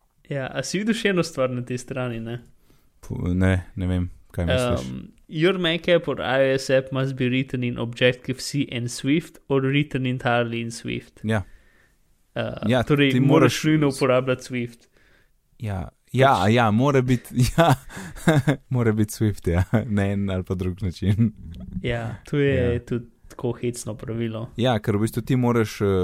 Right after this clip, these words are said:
Speaker 2: nekdo, ki se hoče prijaviti za to zadevo, moraš, eh, poslati en svoj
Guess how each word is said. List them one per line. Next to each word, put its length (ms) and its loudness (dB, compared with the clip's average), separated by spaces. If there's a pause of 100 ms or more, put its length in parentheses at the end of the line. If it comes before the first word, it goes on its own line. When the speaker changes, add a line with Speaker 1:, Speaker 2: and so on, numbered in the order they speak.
(220)
Speaker 2:
nekdo, 360 -2
ki 100 -4
se 80 -10
hoče 260 -4
prijaviti 460 2
za 80 -2
to 320 -2
zadevo, 540 -2
moraš, 520 -6
eh, 140 -6 (260)
poslati 840 -2
en 300 -6
svoj 520 -6